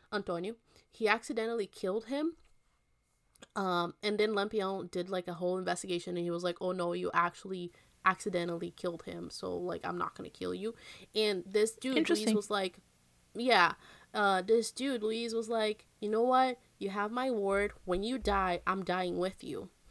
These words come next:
Speaker 1: So what
Speaker 2: Mm-hmm.
Speaker 1: they said happened on the day of the shooting is that after Maria Bonita was shot, she saw that Luis was about to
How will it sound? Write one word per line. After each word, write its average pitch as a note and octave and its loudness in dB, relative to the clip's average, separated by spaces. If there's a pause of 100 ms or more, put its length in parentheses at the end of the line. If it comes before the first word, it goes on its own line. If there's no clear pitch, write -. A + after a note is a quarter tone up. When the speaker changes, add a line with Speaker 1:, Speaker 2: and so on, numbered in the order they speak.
(280)
Speaker 1:
So G3 2 (100)
what G3+ 0
Speaker 2:
Mm-hmm. C#4+ 4
Speaker 1:
they C#4+ 10
said G#3+ -2
happened F#3 -2
on G#3 -2
the G#3 -2
day F3+ -4
of F3+ -4
the F3+ -6
shooting F#3+ -6
is F#3 -4
that F3 -2 (300)
after A3+ 4 (260)
Maria G3 -2
Bonita F#3+ -4
was - -4
shot, G#3 2 (280)
she - -8
saw G#3+ 2
that G#3+ -2
Luis G3+ -4
was G3 -2
about F#3 2
to F#3 -12